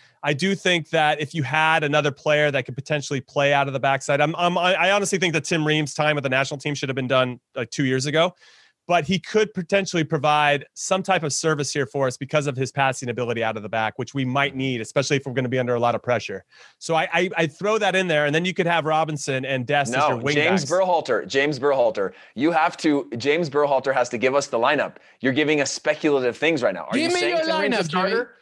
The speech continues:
Speaker 2: Is J-, is Tim Ream your
Speaker 1: Did you
Speaker 2: starter?
Speaker 1: just call me James Berhalter?
Speaker 2: James
Speaker 1: Okay.
Speaker 2: Berhalter.
Speaker 1: No. Ti-, Tim
Speaker 2: You
Speaker 1: Ream,
Speaker 2: are
Speaker 1: Tim
Speaker 2: James
Speaker 1: Ream is not my starter. I said, like I said, but I
Speaker 3: No,
Speaker 1: just,
Speaker 3: okay.
Speaker 1: that,
Speaker 3: So,
Speaker 1: that,
Speaker 3: so
Speaker 1: okay.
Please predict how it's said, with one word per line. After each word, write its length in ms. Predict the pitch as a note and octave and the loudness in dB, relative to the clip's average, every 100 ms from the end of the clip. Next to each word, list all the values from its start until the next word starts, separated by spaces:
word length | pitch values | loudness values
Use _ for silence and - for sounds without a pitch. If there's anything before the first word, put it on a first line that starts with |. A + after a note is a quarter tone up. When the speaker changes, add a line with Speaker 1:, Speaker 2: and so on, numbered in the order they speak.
| _ _ _ | _ _ _
Speaker 2:
Is 140 | D3 B2 | -4 -2
J-, 140 | E3+ F3 | -2 -2
is 140 | D#3+ | -4
Tim 220 | - G3 | -2 0
Ream 160 | G3+ G#3+ | 2 2
your 80 | G3+ | 0
Speaker 1:
Did 60 | |
you 20 | |
Speaker 2:
starter? 180 | - D#4 | 0 0
Speaker 1:
just 100 | G#4+ | 0
call 120 | F4+ C#4+ | 0 0
me 80 | |
James 400 | F#3 C#3+ D#3+ G#3+ | 0 0 0 -2
Berhalter? 680 | C#3+ C#3 D3+ G#3 B3 B3+ C4 | -4 -2 0 0 0 -2 -2
Speaker 2:
James 200 | - A3 | 0 0
Speaker 1:
Okay. 100 | G3+ | 0
Speaker 2:
Berhalter. 680 | A4+ C#5 - - B4 A#4+ - | 0 0 0 0 0 -2 -2
Speaker 1:
No. 300 | G#4+ - E4+ | -4 -4 -6
Ti-, 220 | B3+ A#3 | -4 -4
Tim 260 | - C#4 | -2 0
Speaker 2:
You 60 | C4 | 2
Speaker 1:
Ream, 100 | B3 | 0
Speaker 2:
are 60 | B3+ | 0
Speaker 1:
Tim 100 | D3+ | -2
Speaker 2:
James 140 | - C#4 | -2 0
Speaker 1:
Ream 160 | D4 C#4 | 2 2
is 100 | G3+ | 0
not 80 | B3 | 0
my 140 | A3 | 0
starter. 320 | G3 F#3+ E3 C#3+ | 0 0 2 2
I 80 | |
said, 240 | D3 G#3 F#3 | 2 0 0
like 160 | F3+ | 2
I 60 | F3 | 0
said, 340 | D#3 E3 B2 | 0 0 0
but 120 | E3+ E3 | 0 2
I 40 | |
Speaker 3:
No, 80 | E3+ | 2
Speaker 1:
just, 160 | G3 | 2
Speaker 3:
okay. 260 | G#3 A3 D3 | 0 0 0
Speaker 1:
that, 160 | F3+ F3+ | 0 -2
Speaker 3:
So, 120 | - | 0
Speaker 1:
that, 220 | A3 E3+ - | 0 0 -4
Speaker 3:
so 140 | D#3 | -2
Speaker 1:
okay. 80 | A#3 | 0